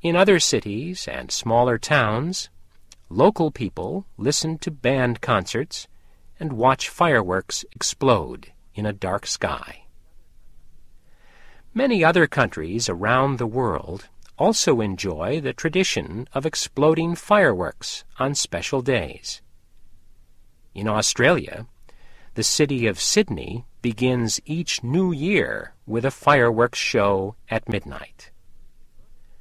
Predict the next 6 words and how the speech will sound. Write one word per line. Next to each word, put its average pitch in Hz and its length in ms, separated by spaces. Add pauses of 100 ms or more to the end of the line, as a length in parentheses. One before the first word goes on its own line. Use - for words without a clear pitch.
(380)
China 208 460 (280)
is 131 180
the 147 120
birthplace - 800
of 117 80
fireworks. 85 840